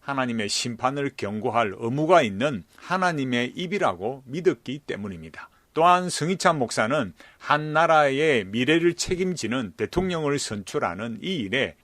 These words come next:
목사는 선지자처럼 하나님의 입이 되어 교인과 교회를 지도하고 나아가 이 나라의 국민들에게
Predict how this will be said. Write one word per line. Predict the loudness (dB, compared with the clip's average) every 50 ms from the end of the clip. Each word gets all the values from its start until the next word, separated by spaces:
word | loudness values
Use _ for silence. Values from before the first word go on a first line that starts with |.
| _
목사는 | -2 -2 0 2 4 4 4 4 4 0 -2 -4
선지자처럼 | -4 -4 -4 -6 -6 0 4 6 6 6 4 0 -2 0 2 0 0 -2 -8 _ _
하나님의 | _ -4 -2 0 0 -2 -2 -4 -4 -2 -2 0 0 -2 -2
입이 | -2 -2 -2 -2 0
되어 | 2 2 2 2 0 -4 -10 -14 _ _ _ _
교인과 | -4 0 0 2 0 0 4 6 8 8 8 6 4 0
교회를 | -2 0 0 2 2 0 -2 -2
지도하고 | -2 -4 -2 0 2 2 2 2 -2 -4 -6 -6 -4
나아가 | 0 0 2 2 2 2 2 2 2 0 -6 -16 -20 -20 _ -8
이 | 0
나라의 | 2 4 6 8 6 6 6 2 0 0
국민들에게 | -4 -4 -2 0 0 0 2 2 4 4 4 2 2 0 -2 -2 -2